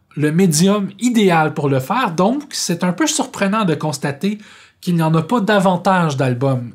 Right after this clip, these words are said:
historiques, mais je tiens à préciser que cette situation-là n'est pas propre aux créatrices. C'est vraiment généralisé. Donc, il n'y a pas plus d'albums écrits par des hommes, euh, en fiction historique et tout. C'est vraiment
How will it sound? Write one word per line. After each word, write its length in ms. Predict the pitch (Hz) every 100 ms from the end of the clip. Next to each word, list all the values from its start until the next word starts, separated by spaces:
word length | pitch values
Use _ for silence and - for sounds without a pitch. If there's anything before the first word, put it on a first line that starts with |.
| -
historiques, 720 | 139 - 123 180 - - - -
mais 400 | 160 180 247 285 -
je 140 | -
tiens 160 | - 208
à 40 |
préciser 520 | 185 180 165 151 196
que 100 | 240
cette 220 | 185 156 135
situation-là 640 | - - 160 160 147 190
n'est 120 | 208
pas 140 | 190 196
propre 400 | 196 233 220 170
aux 80 |
créatrices. 640 | 147 147 131 - 139 131 - - -
C'est 140 | - 180
vraiment 320 | 165 160 185
généralisé. 640 | 180 170 147 147 139 165
Donc, 160 | 135 135
il 40 |
n'y 60 | 143
a 20 |
pas 100 | 214
plus 220 | 214 233
d'albums 380 | 185 170 180 185
écrits 220 | 165 -
par 180 | 190 165
des 260 | 139 135 143
hommes, 300 | 160 165 165 - - -
euh, 200 | 135 131
en 300 | 131 127 135
fiction 340 | 131 175 160 180
historique 400 | 170 165 160 170
et 80 | 151
tout. 120 | 240
C'est 160 | -
vraiment 500 | 170 160 147 156 185